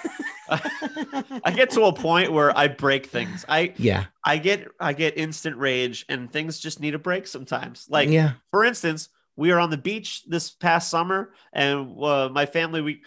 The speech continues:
Speaker 1: we, we rent, like, well, my parents, it's, like, this really nice little thing. We rent this tiny, old, broken down, tiny little beach house thing for a week. It, it's so much more expensive than it should be.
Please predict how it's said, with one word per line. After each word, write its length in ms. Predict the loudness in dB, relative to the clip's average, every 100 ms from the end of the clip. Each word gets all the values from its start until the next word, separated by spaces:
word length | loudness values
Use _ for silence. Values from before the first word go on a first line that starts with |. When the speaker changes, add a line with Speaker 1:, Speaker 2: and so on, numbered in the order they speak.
| -18 -2
Speaker 1:
we, 160 | -2 0
we 200 | -2 -2
rent, 280 | -2 -4 -6 -10
like, 220 | -8 -6
well, 160 | -6 -6
my 140 | -8
parents, 480 | -8 -2 -2 -2 -4
it's, 100 | -10
like, 100 | -10
this 160 | -10 -6
really 220 | -6 -6 _ _ _
nice 240 | -4 -2 -2
little 140 | -4
thing. 240 | -2 -4 -6 -18 _ -4
We 100 | 0
rent 220 | 0 2
this 180 | -2 -2 -16 -12 -4
tiny, 640 | -2 -2 -4 -6 -6 -6
old, 540 | 0 2 2 0 -6 -12 -18
broken 500 | -2 0 0 -2 -2
down, 380 | 0 0 -2 -8
tiny 460 | -10 -2 -2 -2
little 220 | -4 -4 -6
beach 320 | -8 -8 -4
house 280 | -4 -4 -8
thing 300 | -10 -10 -20 _ _
for 160 | 0
a 60 | 0
week. 340 | 0 -8 -10 _ _ _ _ _ _ _ _
It, 180 | -12 -10 -6
it's 220 | -6 -4
so 260 | -4 -2 -2
much 200 | -4 -4
more 180 | -2 -2
expensive 420 | -2 -4 -2 -4
than 120 | -2
it 100 | -2
should 260 | -4 -4 -2
be. 320 | -4 -4